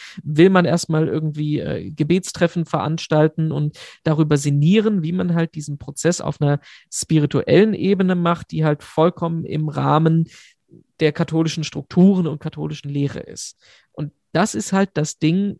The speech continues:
wo man ein bisschen vor Deutschland Angst hat, dass es halt in Deutschland nicht so ist und die Furcht hat, da wird uns irgendwas übergestülpt von den Leuten, die noch nicht mal Kleriker sind, in Anführungsstrichen,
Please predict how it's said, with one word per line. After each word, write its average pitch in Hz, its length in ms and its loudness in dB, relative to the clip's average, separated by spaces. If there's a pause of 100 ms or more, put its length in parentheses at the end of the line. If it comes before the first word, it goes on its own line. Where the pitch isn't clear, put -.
(140)
wo 160 320 0
man 165 200 2
ein 160 80 0
bisschen 165 360 -2
vor 151 180 0
Deutschland 147 540 -4
Angst 190 380 -4
hat, 233 200 -2 (360)
dass 175 160 -2
es 196 160 -4
halt 156 160 4
in 143 160 -4
Deutschland 143 400 -2
nicht 185 200 0
so 220 160 0
ist - 300 -2
und 147 220 -6 (1000)
die 147 100 0 (120)
Furcht 180 480 4
hat, 170 340 0
da 151 240 -2
wird 175 180 2
uns - 560 -6
irgendwas 175 540 4
übergestülpt 190 800 -4
von 151 260 -4
den 156 360 2 (380)
Leuten, 165 440 4
die 156 120 0
noch 156 180 -2
nicht 180 200 0
mal - 120 -8
Kleriker 202 560 -2
sind, 196 360 2 (420)
in 160 100 -6
Anführungsstrichen, 185 840 -4